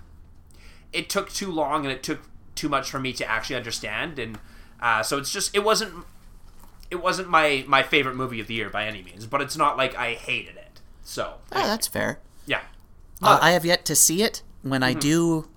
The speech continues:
Speaker 2: I guess we could talk about it, uh,
Speaker 1: Mm-hmm.
Speaker 2: either on or off the podcast.
Speaker 1: Sure. Well, and that's the thing. Like, I know that I haven't seen a lot of movies on your list, and you haven't seen a lot of movies on my list, or if you have,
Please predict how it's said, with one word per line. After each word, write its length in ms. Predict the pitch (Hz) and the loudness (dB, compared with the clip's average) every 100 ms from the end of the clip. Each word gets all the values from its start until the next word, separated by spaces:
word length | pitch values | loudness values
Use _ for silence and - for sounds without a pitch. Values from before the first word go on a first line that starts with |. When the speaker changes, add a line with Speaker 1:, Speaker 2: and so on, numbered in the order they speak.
| - - - | -20 -20 -2
Speaker 2:
I 140 | 113 117 | 0 2
guess 220 | 120 - | 0 -2
we 80 | 117 | -6
could 160 | 113 | -8
talk 220 | 117 127 143 | -2 -2 0
about 200 | 139 139 | -4 -4
it, 180 | 139 - - - - - | -6 -8 -20 -20 -16 -6
uh, 160 | 104 | -2
Speaker 1:
Mm-hmm. 100 | 104 123 | -2 0
Speaker 2:
either 180 | 127 127 | 0 4
on 240 | 127 151 | 6 6
or 200 | 151 143 | 6 6
off 240 | 127 135 - | 8 6 4
the 80 | 123 | 0
podcast. 640 | 110 113 - 120 139 - - - - | 4 2 0 -6 -6 -14 -16 -18 -12
Speaker 1:
Sure. 340 | - 262 - - - - - - - - - - - - - | -4 -2 -2 -8 -16 -18 -20 -20 -20 -20 -20 -20 -20 -20 -14
Well, 200 | 214 196 | 2 6
and 80 | 208 | 8
that's 140 | 202 175 | 6 4
the 60 | |
thing. 200 | 156 170 | 2 2
Like, 180 | 117 123 | 4 4
I 60 | 131 | 4
know 160 | 147 139 | 2 0
that 200 | 135 - - 156 - - - | -2 -6 -18 -20 -20 -14 -2
I 160 | 120 | 0
haven't 220 | 131 131 | 2 0
seen 180 | 127 147 | -2 -4
a 60 | 131 | 0
lot 120 | 123 | 0
of 60 | 120 | 0
movies 240 | 113 110 | -6 -4
on 140 | 110 | -4
your 120 | 117 113 | -4 -6
list, 320 | 98 110 - | -6 -8 -8
and 120 | 107 | -8
you 100 | 117 | -4
haven't 220 | 117 117 | -2 -2
seen 160 | 110 120 | -6 -6
a 60 | 113 | 0
lot 120 | 110 | 0
of 40 | |
movies 260 | 110 107 101 | 0 -6 -6
on 120 | 104 | -4
my 160 | 107 107 | -2 -2
list, 280 | 101 104 135 | -4 -8 -2
or 120 | 120 | -2
if 100 | 113 | -2
you 100 | 113 | 2
have, 320 | 113 104 | 2 2